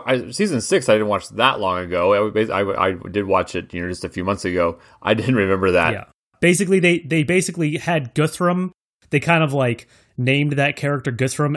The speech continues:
Speaker 2: as a nod to the real guy, but then killed him off. And then the stuff that he did, Fitzurk ends up doing.
Speaker 1: Gotcha. Yes.
Speaker 2: And so it's,
Speaker 1: Yeah.
Speaker 2: it, it's another thing where it's like, yeah, that's probably how, you know, it,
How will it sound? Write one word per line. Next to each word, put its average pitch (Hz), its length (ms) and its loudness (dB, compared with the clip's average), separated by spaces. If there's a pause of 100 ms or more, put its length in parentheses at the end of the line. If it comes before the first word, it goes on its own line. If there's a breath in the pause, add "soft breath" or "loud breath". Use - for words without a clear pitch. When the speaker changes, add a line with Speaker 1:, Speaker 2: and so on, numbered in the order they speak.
Speaker 2:
as 135 340 0
a 135 120 4
nod 123 580 0
to 156 180 2
the 127 120 2
real 123 280 -2
guy, 127 500 0
but 135 140 0
then 135 160 0
killed 147 320 0
him 135 180 0
off. 131 380 0
And 135 220 0
then 127 160 2
the 120 100 2
stuff 143 380 -2
that 123 160 -2
he 151 160 -2
did, 143 560 -2
Fitzurk 123 520 -4
ends 107 160 -8
up 98 160 -8
doing. 104 180 -6
Speaker 1:
Gotcha. 110 460 4
Yes. 101 300 2
Speaker 2:
And 127 140 0
so 170 100 4
it's, 98 100 6
Speaker 1:
Yeah. 82 140 2
Speaker 2:
it, 185 300 -6
it's 180 160 -2
another 180 320 0
thing 175 240 -2
where 160 120 2
it's 147 200 -2
like, 143 320 -2 (220)
yeah, 165 340 2
that's 156 180 2
probably 165 380 0
how, 156 380 0 (180)
you 151 400 -6
know, 131 200 -2
it, 80 160 -12